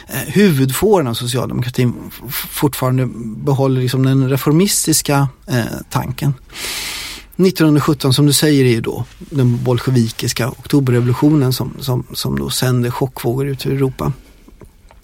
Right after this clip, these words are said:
Om man säger så, var-, varför, varför tror du att just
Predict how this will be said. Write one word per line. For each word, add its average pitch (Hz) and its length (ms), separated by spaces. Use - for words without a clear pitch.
Om 170 100
man 190 80
säger 185 160
så, 185 100
var-, 185 120
varför, 208 400
varför 208 200
tror 214 240
du 233 300
att 226 180
just - 400